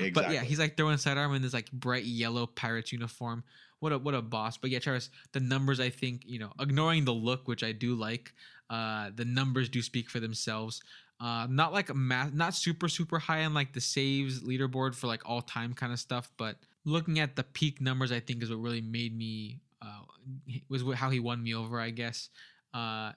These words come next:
Speaker 1: some of his best seasons, Travis, he was leading, uh, in games finished, leading M L B in games finished during, you know,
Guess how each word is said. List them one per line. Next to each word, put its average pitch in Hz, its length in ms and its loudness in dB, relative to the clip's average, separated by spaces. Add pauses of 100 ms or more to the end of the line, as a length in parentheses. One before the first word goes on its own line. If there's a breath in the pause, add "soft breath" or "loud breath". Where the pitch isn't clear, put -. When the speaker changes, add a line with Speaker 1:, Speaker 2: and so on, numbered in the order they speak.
(120)
Speaker 1:
some 160 160 2
of 160 80 4
his 151 100 4
best 135 360 2
seasons, 131 380 2
Travis, 135 300 0
he 127 140 0
was 113 160 -2
leading, 123 500 0
uh, 107 380 -10 (180)
in 127 160 -4
games 120 400 -2
finished, 127 600 -4 (300 soft breath)
leading 127 260 0
M 123 120 0
L 120 100 -2
B 117 200 -2
in 117 60 -4
games 113 240 -2
finished 117 340 -4
during, 113 260 -4
you 110 140 -6
know, 104 180 -6